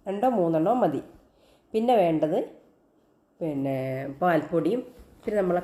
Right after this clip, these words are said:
കട്ടില്ലേ, അതായത് പാല്, അതായത് ഐസാക്കാൻ പറ്റിച്ചെങ്കിൽ ഐസാക്കുക. അതെല്ലാം കൂട്ടിയിട്ട് ഒരൊറ്റ ജ്യൂസ് അടി. അതാ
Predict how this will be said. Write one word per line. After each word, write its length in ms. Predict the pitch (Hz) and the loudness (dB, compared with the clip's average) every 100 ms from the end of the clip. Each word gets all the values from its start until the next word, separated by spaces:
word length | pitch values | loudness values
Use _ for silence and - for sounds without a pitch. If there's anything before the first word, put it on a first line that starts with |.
| - | -4
കട്ടില്ലേ, 680 | 202 190 - - 240 170 151 | -6 -6 -8 -4 0 2 0
അതായത് 400 | - 151 147 151 277 - - - - | 0 0 0 0 -4 -6 -18 -18 -14
പാല്, 400 | - 160 151 143 - - - _ _ _ _ _ | -2 2 2 2 -2 -6 -20 _ _ _ _ _
അതായത് 260 | - 156 190 180 | -2 0 2 4
ഐസാക്കാൻ 600 | 170 170 - 226 220 185 | 2 2 2 2 2 0
പറ്റിച്ചെങ്കിൽ 540 | 165 170 156 175 233 | 0 -2 -2 -2 0
ഐസാക്കുക. 640 | 226 170 - - - - - _ _ _ _ - | 0 -2 0 -2 -2 -10 -14 _ _ _ _ -6
അതെല്ലാം 480 | 165 160 151 151 180 | 0 0 2 2 2
കൂട്ടിയിട്ട് 380 | 160 147 147 151 | 0 -2 -4 -2
ഒരൊറ്റ 460 | 190 165 160 - 190 160 | 0 0 -2 -4 -2 -2
ജ്യൂസ് 360 | 135 143 139 143 | -2 -4 -2 -2
അടി. 160 | 131 113 - _ - - - - - - - _ _ - | -4 -8 -14 _ -20 -20 -20 -20 -20 -20 -20 _ _ -2
അതാ 280 | 185 160 | 0 2